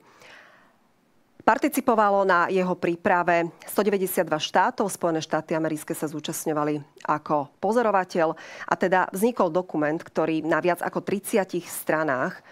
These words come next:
skutočne mapuje situáciu, ktorú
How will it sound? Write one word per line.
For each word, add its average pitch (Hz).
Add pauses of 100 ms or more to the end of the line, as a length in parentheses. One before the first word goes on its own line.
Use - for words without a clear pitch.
(720)
skutočne 220
mapuje 180 (400)
situáciu, 190
ktorú 160